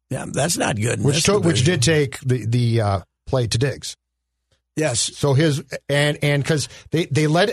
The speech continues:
Speaker 2: at that game at halftime, and I think we're playing really well, and then the Saints came back.
Speaker 1: I was watching that at the
Speaker 2: And probably the
Speaker 1: I was
Speaker 2: Saints
Speaker 1: watching
Speaker 2: lost
Speaker 1: that
Speaker 2: that
Speaker 1: at a
Speaker 2: game.
Speaker 1: beach bar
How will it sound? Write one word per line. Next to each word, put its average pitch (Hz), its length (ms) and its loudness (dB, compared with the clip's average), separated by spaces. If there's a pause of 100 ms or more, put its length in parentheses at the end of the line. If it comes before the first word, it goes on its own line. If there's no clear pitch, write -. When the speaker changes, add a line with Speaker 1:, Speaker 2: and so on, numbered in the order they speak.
Speaker 2:
at 147 120 0
that 170 240 2
game 151 360 0 (840)
at 123 120 -2
halftime, 123 640 2
and 120 80 2
I 120 80 2
think 156 240 -2
we're 151 80 0
playing 123 420 0
really 139 340 2
well, 107 400 2 (440)
and 139 160 4
then 143 80 4
the 135 60 2
Saints 147 320 0
came 127 200 0
back. 127 460 -2
Speaker 1:
I 156 160 0
was 202 180 0
watching 202 480 0
that 190 400 0
at 160 240 -2
the 143 300 0
Speaker 2:
And 104 80 -2
probably 190 260 2
the 127 220 -4 (300)
Speaker 1:
I 208 120 -2
was 202 160 0
Speaker 2:
Saints 165 140 0
Speaker 1:
watching 226 280 2
Speaker 2:
lost 202 100 2
Speaker 1:
that 208 220 4
Speaker 2:
that 185 140 4
Speaker 1:
at 160 60 2
a 151 60 0
Speaker 2:
game. 127 100 -2
Speaker 1:
beach 226 360 0
bar 165 500 0